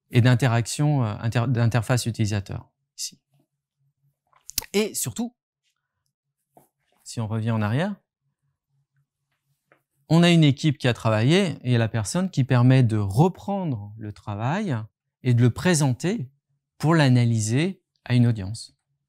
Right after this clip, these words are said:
à un collectif, et prendre une décision ensemble. Donc on va pes-, on va zoomer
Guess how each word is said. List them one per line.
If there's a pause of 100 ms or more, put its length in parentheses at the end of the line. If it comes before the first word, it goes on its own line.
(260)
à
un
collectif, (720)
et
prendre
une
décision
ensemble. (1400)
Donc
on
va
pes-,
on
va
zoomer